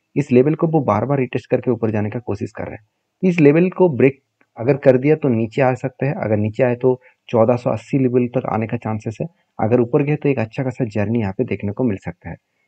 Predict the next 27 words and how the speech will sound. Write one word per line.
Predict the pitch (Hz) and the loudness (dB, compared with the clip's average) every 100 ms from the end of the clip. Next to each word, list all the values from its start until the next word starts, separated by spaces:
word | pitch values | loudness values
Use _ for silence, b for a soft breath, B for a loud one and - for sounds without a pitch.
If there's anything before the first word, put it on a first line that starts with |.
| - | 0
तो | 165 160 | 2 2
ऊपर | 196 185 | 2 2
जाएगा | 165 165 175 | 2 4 2
तो | 175 | 0
कितना | 170 143 160 | -4 -2 0
दूर | 139 123 | 0 0
जा | 110 | 0
सकते | - 98 - 90 | -4 -12 -10 -10
हैं, | - | -8
उसके | - - 170 | -8 0 2
लिए, | 143 170 b b b - | 2 0 b b b 0
आ, | 123 123 | 2 2
एक | 147 123 | 0 0
बड़े | 107 117 | 4 4
सा | 135 170 | 4 0
टारगेट | 151 117 120 143 - - | 0 0 0 -2 -4 -6
एक | 117 | -4
बड़े | 107 110 | 2 2
इंस्टीट्यूशन | 123 - 127 123 135 | 2 0 -4 0 0
ने | 120 | 0
दिया | 110 120 - | 0 -2 -4
जो | 117 | -4
मैं | 110 | -2
आपके | 98 110 | -4 -6
साथ | - | -10
शेयर | 110 101 104 | -8 -6 -4
करूंगा। | 117 104 110 | -4 -4 -4